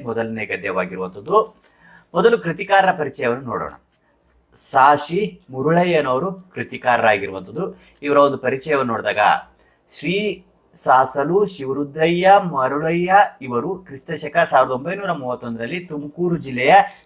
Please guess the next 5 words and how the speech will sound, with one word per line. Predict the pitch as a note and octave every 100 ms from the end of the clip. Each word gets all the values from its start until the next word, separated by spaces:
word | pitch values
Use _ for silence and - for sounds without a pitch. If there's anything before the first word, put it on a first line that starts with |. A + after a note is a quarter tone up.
| _
ಚಿಕ್ಕನಾಯಕನಹಳ್ಳಿ | G3+ F#3 A3+ G#3+ F#3 F3 E3+ D#3 C3+ D3
ತಾಲೂಕಿನ | D3 B2+ B2 B2 D3+
ಸಾಸಲು | F#3 - C#3 D3+ F3+ F#3 G3+
ಗ್ರಾಮದಲ್ಲಿ | F3 D3+ C#3+ C3 C3
ಜನಿಸಿದರು. | G#3 G#3 - F2+ -